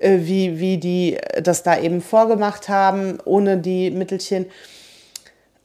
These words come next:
Äh, ja, aber also ich, wie gesagt, so diese, diese Eiweißshakes, da hab ich ja schon immer auch gesagt, irgendwie, keine Ahnung,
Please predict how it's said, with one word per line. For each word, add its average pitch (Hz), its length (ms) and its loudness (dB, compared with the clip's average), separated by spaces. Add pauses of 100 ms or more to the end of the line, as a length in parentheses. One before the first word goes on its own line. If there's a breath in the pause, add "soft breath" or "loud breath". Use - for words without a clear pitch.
(380)
Äh, 175 180 0
ja, 220 420 2
aber 165 320 4
also 185 200 2
ich, 190 180 0
wie 196 240 -2
gesagt, 175 380 2
so 180 160 0
diese, 170 560 2
diese - 320 -4
Eiweißshakes, 220 1000 2
da 170 160 -2
hab 180 80 -6
ich 196 120 -4
ja 202 100 0
schon 190 180 -6
immer 226 300 0
auch 208 100 -6
gesagt, 196 420 0
irgendwie, 185 360 -4 (440 loud breath)
keine 165 300 -4
Ahnung, 226 440 -4